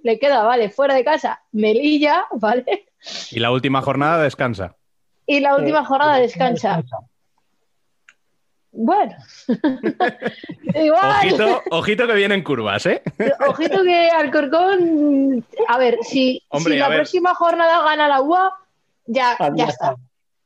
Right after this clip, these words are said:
Speaker 3: ya está.
Speaker 2: Y,
Speaker 1: El
Speaker 2: y
Speaker 1: problema
Speaker 2: por
Speaker 1: es que la
Speaker 2: diferencia de puntos, en principio, no deberían tener problema. Pero
Speaker 3: No.
Speaker 2: hay mucho
Speaker 1: En principio
Speaker 2: aplazado.
Speaker 1: no.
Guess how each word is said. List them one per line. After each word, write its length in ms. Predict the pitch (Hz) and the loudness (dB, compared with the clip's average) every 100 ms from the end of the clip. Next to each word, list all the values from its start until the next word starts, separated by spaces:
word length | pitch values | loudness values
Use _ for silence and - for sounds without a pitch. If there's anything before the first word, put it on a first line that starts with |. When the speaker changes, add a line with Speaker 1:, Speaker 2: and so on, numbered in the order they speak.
| _ | _
Speaker 3:
ya 80 | 131 | -6
está. 220 | 127 - 117 | -6 -4 -4
Speaker 2:
Y, 100 | 120 | -2
Speaker 1:
El 80 | 233 | -2
Speaker 2:
y 40 | |
Speaker 1:
problema 240 | 240 262 294 | 0 0 0
Speaker 2:
por 100 | 285 | 0
Speaker 1:
es 60 | |
que 60 | 330 | 0
la 40 | 311 | 2
Speaker 2:
diferencia 340 | 302 302 170 | 0 0 0
de 100 | 170 | 0
puntos, 380 | 165 170 175 160 | 0 -2 -2 -2
en 120 | 143 | -2
principio, 640 | 117 117 117 131 143 147 - | -2 -4 -4 -2 -2 -2 -6
no 180 | 131 131 | -4 -2
deberían 360 | 135 131 135 | 0 0 -2
tener 260 | 135 131 127 | -2 -4 -4
problema. 480 | 147 117 123 120 - _ _ _ _ _ | -4 -2 -2 -4 -8 _ _ _ _ _
Pero 140 | - 151 | -4 -2
Speaker 3:
No. 40 | |
Speaker 2:
hay 60 | 131 | -2
mucho 180 | 135 147 | -4 -2
Speaker 1:
En 20 | - | -2
principio 40 | 170 139 | -2 -4
Speaker 2:
aplazado. 280 | - 156 160 | -2 -2 0
Speaker 1:
no. 200 | 240 254 | -2 -4